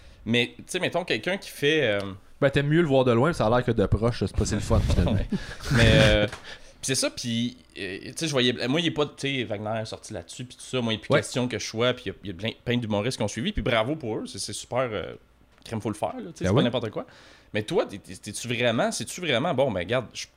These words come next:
Speaker 1: anyway, tu peux pas continuer parce que ça serait très mal vu que tu sois tout seul là-dedans, là, on s'entend.
Speaker 2: De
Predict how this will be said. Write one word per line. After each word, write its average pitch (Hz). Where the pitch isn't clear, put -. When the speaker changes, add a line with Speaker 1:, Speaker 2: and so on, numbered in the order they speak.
Speaker 1:
anyway, 160
tu -
peux 131
pas 175
continuer 156
parce 127
que 110
ça 98
serait 113
très 117
mal 113
vu 139
que 143
tu -
sois 117
tout -
seul 123
là-dedans, 113
là, 302
on 110
s'entend. 113
Speaker 2:
De 147